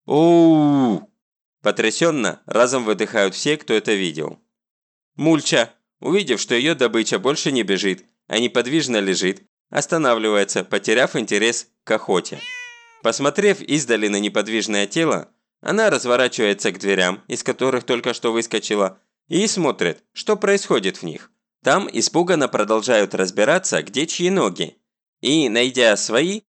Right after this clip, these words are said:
пытаются на них встать. Откуда-то снизу и сбоку дверного проёма высовывается Юнми.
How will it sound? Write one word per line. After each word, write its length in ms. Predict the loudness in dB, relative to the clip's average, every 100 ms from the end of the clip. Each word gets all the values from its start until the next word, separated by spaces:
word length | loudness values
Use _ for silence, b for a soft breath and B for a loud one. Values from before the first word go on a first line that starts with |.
| -6
пытаются 540 | 0 2 2 0 0
на 120 | 0
них 220 | 0 -2
встать. 420 | -4 -2 -2 -2 _ _ _ _ _ _ _ -6
Откуда-то 600 | -4 -2 -2 -2 0 -2
снизу 360 | 0 0 2
и 80 | 0
сбоку 360 | 0 -2 0 0
дверного 480 | 0 -2 0 0 0
проёма 560 | 0 2 2 0 -2
высовывается 760 | -4 -4 0 2 4 2 2 0
Юнми. 460 | -2 -2 -2 -4